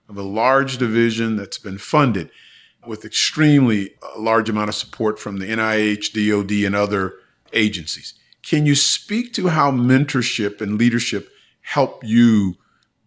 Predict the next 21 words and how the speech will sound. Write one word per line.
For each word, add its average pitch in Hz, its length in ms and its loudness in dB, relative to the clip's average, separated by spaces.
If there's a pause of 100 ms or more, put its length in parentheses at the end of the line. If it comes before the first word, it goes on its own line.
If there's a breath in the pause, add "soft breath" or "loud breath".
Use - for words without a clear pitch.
grow 120 440 2
that 113 300 0
division 107 680 2
and 107 300 -6
how 117 340 -2
faculty 131 680 0
benefited 104 640 0
from 98 240 -6
that, 101 300 -4
not 123 180 0
only 127 240 2
from 104 200 -4
you, 113 220 4
but 98 140 -4
from 101 180 -10
others 104 460 0 (240 soft breath)
who 123 120 -2
were 101 140 0
in 101 160 -2
your 98 140 0
division? 90 400 -6